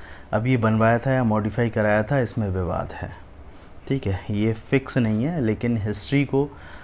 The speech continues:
अंग्रेज़ों ने और, अ, कुछ लोगों ने इतना घुमा दिया कि उसको, अ, just बता दिया कि ये बनवाया गया है। ताजमहल मुमताज़ की याद में शाहजहाँ ने बनाया था,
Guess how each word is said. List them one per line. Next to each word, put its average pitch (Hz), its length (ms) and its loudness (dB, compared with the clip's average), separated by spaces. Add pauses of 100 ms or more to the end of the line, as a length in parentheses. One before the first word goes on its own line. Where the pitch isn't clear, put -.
(180)
अंग्रेज़ों 123 580 6
ने 117 260 2 (120)
और, 101 320 2
अ, 85 540 -6
कुछ 110 220 -2
लोगों 107 320 2
ने 107 140 0
इतना 107 380 -2
घुमा 98 280 0
दिया 98 240 0
कि 104 120 -4
उसको, 117 360 -4 (520)
अ, 98 200 4
just 107 360 -2
बता 104 320 4
दिया 107 220 2
कि 107 140 -4
ये 107 120 2
बनवाया 92 480 2
गया 90 220 -4
है। 95 240 -4
ताजमहल 101 640 0
मुमताज़ 101 500 0
की 98 180 0
याद 92 140 2
में 98 180 -4
शाहजहाँ 92 400 -2
ने 92 100 -2
बनाया 87 400 -2
था, - 260 -10